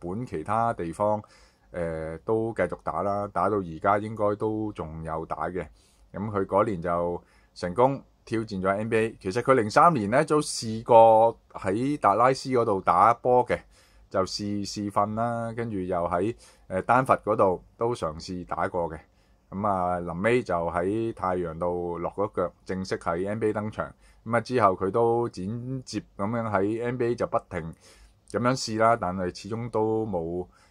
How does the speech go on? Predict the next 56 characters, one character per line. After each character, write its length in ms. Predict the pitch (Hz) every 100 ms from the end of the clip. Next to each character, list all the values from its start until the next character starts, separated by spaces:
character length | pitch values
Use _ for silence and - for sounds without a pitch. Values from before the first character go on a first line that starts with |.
| _ _ _ _
球 140 | 90
隊 100 | 87
簽 280 | 98 - 123
嘅。 120 | 104 82
試 260 | - 123 120
過 400 | 120 120 120 110
快 220 | 131 127
艇， 300 | 123 123 147 _ _
都 200 | 151 151
試 220 | 151 127
過 120 | 117 113
對 120 | 110 110 113
有 200 | 120 107
興 100 | 120
趣， 180 | 117 104
不 120 | 113
過 140 | 123 104
又 100 | 92
係 120 | 85 87
臨 240 | 82 85
開 200 | 117 117
季 220 | 98 90
嗰 120 | 95
陣 200 | 95 95
就， 260 | 98 82 76 - _ _ _
誒， 200 | 87 85
放 240 | 82 92 90
棄 140 | 92
咗 80 | 92
佢 220 | 104 90
啦。 280 | 90 92 90
噉 160 | 95 95
啊， 240 | 85 80 _ _ _
喺 260 | 85 90 113
美 180 | 95 90
國， 240 | 95 87 _ _ -
噉 260 | 95 123
打 180 | 113 95
多 140 | 113
幾 160 | 110 101
年 220 | 95 82
籃 240 | 76 73 -
球 160 | 78
之 160 | 87 98
後， 100 | 80
都 400 | 95 98 95 98 _ _ -
返 180 | 110
返 160 | 107 98
日 80 | 85
本 220 | 87 92 113
繼 100 | -
續 80 | 98
發 140 | 92 92
展 160 | 98 113
啦。 120 | 107 _ _ -
啊， 160 | 98